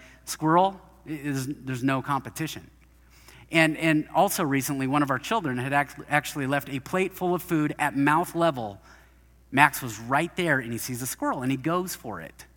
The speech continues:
And now, Max, he has an excuse, right? 'Cause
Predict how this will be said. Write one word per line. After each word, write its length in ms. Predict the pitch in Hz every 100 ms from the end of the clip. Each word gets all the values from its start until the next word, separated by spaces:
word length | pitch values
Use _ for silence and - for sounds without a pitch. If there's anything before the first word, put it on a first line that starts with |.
| _ - - -
And 320 | 196 185 196
now, 320 | 202 196 156 -
Max, 600 | 160 196 254 269 - - - - - - - - -
he 140 | 147
has 140 | 175 156
an 80 | 139
excuse, 420 | - - 117 120
right? 240 | 120 135 -
'Cause 320 | 113 98